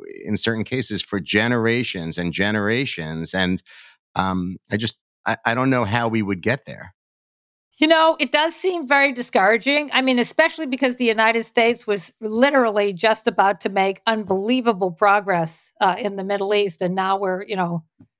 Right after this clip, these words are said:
Speaker 2: i-, i-, in, in a worse place we were <laughs> maybe than before we started. I think that one of the big things that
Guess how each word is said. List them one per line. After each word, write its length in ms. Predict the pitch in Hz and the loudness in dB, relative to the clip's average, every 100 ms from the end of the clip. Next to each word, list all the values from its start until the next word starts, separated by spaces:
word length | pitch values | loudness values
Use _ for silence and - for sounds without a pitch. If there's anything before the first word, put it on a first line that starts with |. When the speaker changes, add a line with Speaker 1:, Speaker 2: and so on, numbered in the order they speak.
| _ - | _ -6
Speaker 2:
i-, 120 | - | -2
i-, 160 | 247 247 | -2 -2
in, 220 | 262 202 214 | -4 -4 -2
in 200 | 220 202 | -2 2
a 40 | |
worse 260 | 208 214 - | 2 0 0
place 320 | 208 196 - | 0 0 -2
we 100 | 190 | -2
were 260 | 190 190 190 | 0 -2 0
<laughs> 20 | |
maybe 300 | 196 160 160 494 262 | -2 0 0 0 -2
than 160 | 254 | -2
before 420 | 311 - 254 233 | 0 0 2 2
we 160 | 220 180 | 2 -4
started. 640 | 165 196 196 196 175 175 _ _ _ _ _ - | -2 0 0 -2 -6 -12 _ _ _ _ _ -2
I 100 | 254 | -2
think 300 | 247 349 330 | 0 -2 -2
that 440 | 302 247 240 233 - _ _ _ _ _ _ - | 0 2 2 0 -6 _ _ _ _ _ _ -6
one 340 | 175 233 294 | 2 4 4
of 80 | 269 | 0
the 80 | 202 | 0
big 320 | 233 220 180 | 0 0 -2
things 760 | 247 247 196 196 226 - - _ _ _ _ _ _ _ _ 214 | -2 0 -2 -6 -14 -18 -20 _ _ _ _ _ _ _ _ 2
that 440 | 196 202 196 | 2 2 0